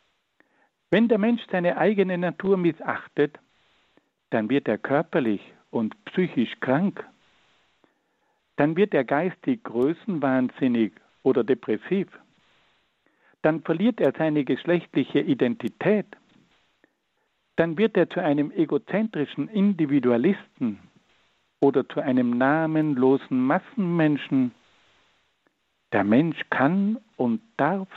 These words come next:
sein eigenes Wesen und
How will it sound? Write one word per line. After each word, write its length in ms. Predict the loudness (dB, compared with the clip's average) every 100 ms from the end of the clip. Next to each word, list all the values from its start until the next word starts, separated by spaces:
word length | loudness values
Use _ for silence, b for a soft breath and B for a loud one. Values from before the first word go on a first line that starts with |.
| -4
sein 180 | -2 0
eigenes 500 | 0 2 2 0 -2
Wesen 680 | -2 0 0 -2 -6 -8 -8 _ b b b -2
und 240 | 0